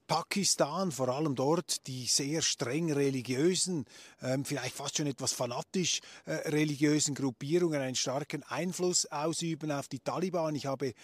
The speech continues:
auch da einige unserer Gesprächspartner daraufhin angesprochen. Sie haben mir gesagt, "Ja, das stimmt. Am Anfang, ähm, hatten wir starke Bindungen zu Pakistan, auch zu diesen religiösen, ähm, Gruppierungen. Da wurden auch Fehler gemacht,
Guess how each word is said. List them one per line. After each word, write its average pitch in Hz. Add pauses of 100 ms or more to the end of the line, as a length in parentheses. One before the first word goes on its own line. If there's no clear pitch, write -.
(240)
auch 160
da 151 (220)
einige 139 (220)
unserer 139
Gesprächspartner 135
daraufhin 131
angesprochen. 160
Sie 147
haben 131
mir 131
gesagt, 131 (180)
"Ja, 131
das 147
stimmt. 220
Am 131
Anfang, 147 (380)
ähm, 139
hatten 135
wir 131
starke 151
Bindungen 151
zu 131 (360)
Pakistan, 165
auch 135
zu 147
diesen 135 (300)
religiösen, 135 (280)
ähm, 151 (120)
Gruppierungen. 170
Da 135
wurden 147
auch 123
Fehler 175
gemacht, 165